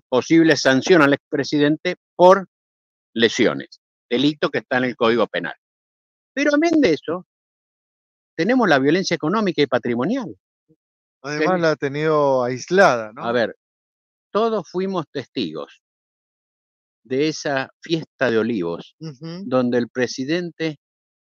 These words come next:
Speaker 1: le echó la culpa a ella
Speaker 2: Ujú.
Speaker 1: por la fiesta de cumpleaños. ¿Se acuerdan?
Speaker 2: Además,
Speaker 1: Ese es un
Speaker 2: salió
Speaker 1: acto de
Speaker 2: a
Speaker 1: violencia. Es, eso, esos son datos que sirven para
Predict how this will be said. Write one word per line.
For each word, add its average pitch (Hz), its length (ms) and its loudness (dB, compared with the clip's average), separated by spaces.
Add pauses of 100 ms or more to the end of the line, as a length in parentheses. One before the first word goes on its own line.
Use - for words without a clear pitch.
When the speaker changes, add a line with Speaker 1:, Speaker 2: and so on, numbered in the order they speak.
Speaker 1:
le 117 120 -4
echó - 180 -8
la 156 120 -4
culpa 151 480 -6 (1200)
a 123 180 -2
ella 104 520 0
Speaker 2:
Ujú. 156 440 -20
Speaker 1:
por 104 160 -2
la 104 120 0
fiesta 123 340 -8
de 107 80 -6
cumpleaños. 104 520 -8 (520)
¿Se - 140 -2
acuerdan? 165 400 0 (300)
Speaker 2:
Además, 180 500 -2
Speaker 1:
Ese 185 60 0
es 156 60 2
un 151 60 -2
Speaker 2:
salió 185 160 4 (120)
Speaker 1:
acto 190 100 0
de 185 60 -2
Speaker 2:
a 175 40 -4
Speaker 1:
violencia. 175 460 -4
Es, - 180 -8
eso, 196 280 -8
esos 208 320 -8
son 214 200 -6
datos 220 380 0
que 180 100 -4
sirven 214 340 -4
para 160 220 0